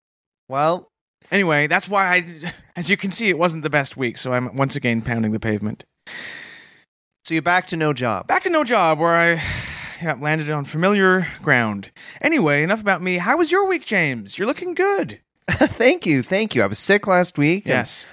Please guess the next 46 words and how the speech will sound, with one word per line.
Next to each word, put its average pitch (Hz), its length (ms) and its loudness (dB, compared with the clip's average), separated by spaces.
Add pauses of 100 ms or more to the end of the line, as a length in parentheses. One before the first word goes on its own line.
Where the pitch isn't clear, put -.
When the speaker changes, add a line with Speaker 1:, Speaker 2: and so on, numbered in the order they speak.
Speaker 2:
I'm 175 80 0
so 226 460 4
glad 220 640 0 (680)
you - 100 -10
didn't 190 400 2
g-, - 100 -12 (100)
take 190 180 -2
a 160 60 -4
turn 214 320 0
for 214 100 -6
the 185 100 0
worse 185 420 2
and, 160 380 2
you 170 100 -2
know, 151 320 0
g-, 147 140 -20 (240)
God 165 280 2
forbid, 139 380 0
pass 127 300 -6
away. 113 360 -8 (800)
<laughs> - 840 -20
Speaker 1:
I 208 120 -4
mean, 240 380 0
it 220 100 -2
was 226 180 2
a 214 80 8
cold, 139 540 4
man. 110 500 0
Of - 160 -20
course 165 300 2
I 135 60 2
didn't 107 260 -4
pass 101 320 -6
Speaker 2:
Well, 104 80 -6
you 95 60 -6
Speaker 1:
away. 87 120 -2
Speaker 2:
think 214 220 -2
it's 123 140 -4
Speaker 1:
God, 127 80 -2
Speaker 2:
a - 40 -6
cold, 143 220 4
Speaker 1:
knock 110 100 0
Speaker 2:
but - 20 -6
Speaker 1:
on 101 40 -8
Speaker 2:
who 110 60 -4 (100)
Speaker 1:
wood. - 20 0